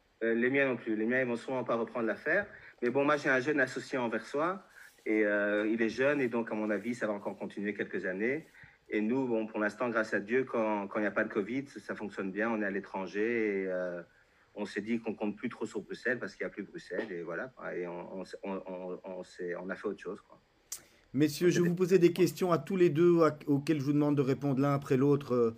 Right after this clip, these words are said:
Speaker 2: euh, la, la même question un peu rapidement. Le métier que vous auriez aimé faire à part celui que vous faites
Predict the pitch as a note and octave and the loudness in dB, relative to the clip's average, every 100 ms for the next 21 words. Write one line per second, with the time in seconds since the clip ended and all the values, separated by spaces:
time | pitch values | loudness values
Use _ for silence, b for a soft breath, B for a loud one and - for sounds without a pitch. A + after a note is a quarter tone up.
0 | B B - A#2+ B2 A#2+ A#2+ A#2+ B2+ C#3 | B B 0 2 2 0 -2 0 0 2
1 | C#3 C3 A2 C#3+ C3 D3 C#3 C3+ C#3 B2 | 0 -2 -2 -2 0 2 2 0 -2 0
2 | C#3+ F3 F#3 B B B2 D3+ F3 F3 - | 2 0 -4 B B 4 6 6 4 2
3 | G3 - D#3 D3+ D3+ E3 E3 - F3 F3+ | -2 0 0 2 4 4 2 2 2 4
4 | D#3 F#3+ F#3 D#3 D#3+ D3 D#3 D#3+ D#3+ C#3+ | 2 2 2 2 0 0 0 0 0 0
5 | C#3+ F#3+ F3 | 2 0 0